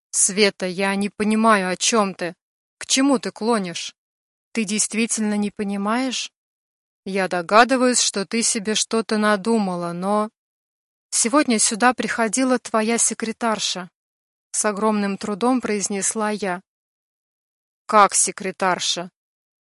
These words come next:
Илья сделал вид, что совершенно меня не понимает.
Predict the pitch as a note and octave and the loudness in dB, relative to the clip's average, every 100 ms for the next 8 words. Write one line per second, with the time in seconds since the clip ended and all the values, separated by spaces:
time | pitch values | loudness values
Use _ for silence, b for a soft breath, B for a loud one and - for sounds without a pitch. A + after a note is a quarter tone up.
0 | _ - G#3+ G#3 A3 G3+ F3+ G#3 G3+ F#3+ | _ -4 -2 2 2 2 0 0 2 0
1 | G3+ - - - - G#2+ G#2 - C4 C4 | 0 0 -2 0 0 0 0 2 4 4
2 | A3+ G#3+ G#3 A3 A3+ A3 A#3+ A#3 A#3 A3 | 2 0 0 0 0 -2 -2 0 0 -2
3 | F3+ - | -4 -10